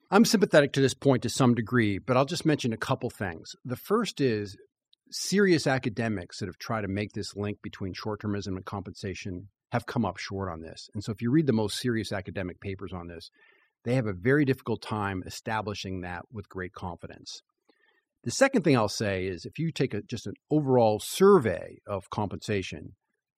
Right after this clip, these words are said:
there are three things that stand out. One is more compensation is long-term oriented than ever before. So long-term oriented is more in place. Second is boards of directors are more independent today than they were in the past. So there has been reforms on boards.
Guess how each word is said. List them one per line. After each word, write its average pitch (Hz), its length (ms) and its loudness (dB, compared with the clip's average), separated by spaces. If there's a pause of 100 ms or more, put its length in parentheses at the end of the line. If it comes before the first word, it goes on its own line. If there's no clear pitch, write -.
(340)
there 131 140 4
are 135 40 6
three 160 260 4
things 123 220 4
that 113 100 -6
stand 104 320 -2
out. 87 240 -4
One 151 220 6
is 117 220 4
more 131 240 6
compensation 113 640 -2
is 98 120 -6
long-term 110 540 -2
oriented 95 560 -6
than 90 140 -6
ever 85 160 -8
before. - 460 -14 (640)
So 92 180 -8 (500)
long-term 120 460 2
oriented 98 380 -2
is 123 200 2
more 87 220 -4
in 90 100 -10
place. - 400 -16 (480)
Second 196 360 6
is 120 120 4
boards 147 560 6
of 107 100 -2
directors 110 460 0
are 101 60 -4
more 147 240 2
independent 127 440 0
today 101 240 -4
than 95 180 -4
they 92 120 -4
were 90 200 -4
in 90 60 -6
the 87 80 -10
past. - 580 -14 (180)
So - 120 -10
there 98 120 -2
has 117 280 -4
been 104 180 -2
reforms 95 480 -6
on 85 200 -10
boards. - 480 -10